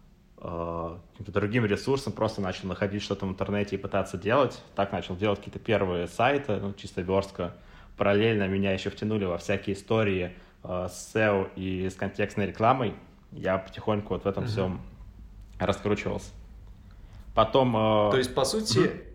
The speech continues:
Speaker 2: по сути, ты начал с разработки, видимо, с фронтенда, да, где получил базовые основы знания сеток, типографики, верстки, видимо, но потом тебе стало скучно, ты понял, что у тебя немного другое, не, не такое системное, а может быть, где-то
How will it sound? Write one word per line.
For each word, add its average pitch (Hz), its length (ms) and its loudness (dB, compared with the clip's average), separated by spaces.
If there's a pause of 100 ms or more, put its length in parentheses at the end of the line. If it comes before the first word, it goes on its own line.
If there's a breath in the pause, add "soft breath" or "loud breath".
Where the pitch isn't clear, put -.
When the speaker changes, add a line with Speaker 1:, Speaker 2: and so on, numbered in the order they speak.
Speaker 2:
по 139 100 0
сути, 185 300 -2
ты 135 160 -2
начал 139 500 2
с - 140 -4
разработки, 127 760 2
видимо, 120 540 0
с 113 120 -2
фронтенда, 127 960 0 (100)
да, 123 240 2
где 147 180 -2
получил 127 460 -2
базовые 120 500 2
основы 123 460 -2
знания 113 480 0
сеток, 170 720 -2
типографики, 123 800 -2
верстки, 131 920 0 (420 loud breath)
видимо, 120 380 -2
но 120 180 -2
потом 156 320 0
тебе 123 280 -2
стало 123 340 0
скучно, 185 440 -6
ты 143 140 -8
понял, 127 360 -4
что 123 540 -2
у 120 100 -4
тебя 127 240 -4
немного 123 440 -2
другое, 123 640 -2
не, 127 180 -6
не 131 220 -8
такое 135 340 -2
системное, 123 640 -2
а 120 60 -6
может 120 300 -2
быть, 113 120 -4
где-то 117 600 -4